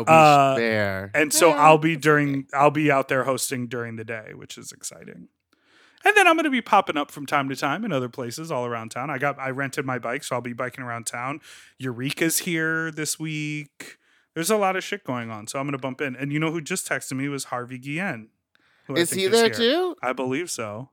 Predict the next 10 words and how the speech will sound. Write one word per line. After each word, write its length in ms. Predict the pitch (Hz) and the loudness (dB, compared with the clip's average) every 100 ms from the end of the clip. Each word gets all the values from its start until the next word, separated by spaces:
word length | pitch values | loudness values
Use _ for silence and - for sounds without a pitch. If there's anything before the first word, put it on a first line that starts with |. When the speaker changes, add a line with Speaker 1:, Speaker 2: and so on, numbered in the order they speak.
| - | -14
Speaker 1:
I 180 | 120 113 | -8 -6
love 460 | 104 104 101 95 95 | -4 -2 -2 -4 -8
Harvey. 580 | 101 95 92 95 104 _ | -8 -8 -10 -14 -16 _
They're 140 | 123 117 | -6 -6
such 180 | - | -8
a 60 | 110 | -10
Speaker 2:
Yeah. 40 | 92 | -10
Speaker 1:
good 200 | 92 92 | -14 -10
time. 520 | 101 95 98 101 101 _ _ - - | -6 -6 -6 -10 -18 _ _ -18 -10
Speaker 2:
Yeah. 220 | 123 | -8